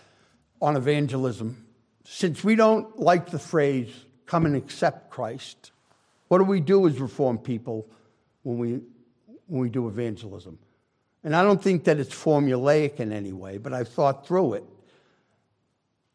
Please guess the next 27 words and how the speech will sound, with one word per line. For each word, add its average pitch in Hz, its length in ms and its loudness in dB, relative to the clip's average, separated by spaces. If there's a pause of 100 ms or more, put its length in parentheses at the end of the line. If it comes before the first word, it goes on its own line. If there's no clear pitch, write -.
(260)
And 151 240 0
instead 196 440 2
of 180 120 0
asking 170 440 2
them 143 240 -2
to 123 320 -2 (760)
accept - 440 -2
Christ, 120 500 -8 (580)
I 147 120 0
tell 175 200 4
them 170 180 2
to 139 120 -8
cry 170 460 4
out 170 240 2
for 165 100 -4
salvation, 143 840 -2 (380)
that 120 160 -6
God 139 280 2
might 131 260 -2
save 139 420 0
them, 82 260 -16 (920)
right? 151 300 4 (840)
That's 170 280 2
the 190 100 4
idea 151 460 6
of 127 440 0 (880)
pre-, 202 200 -2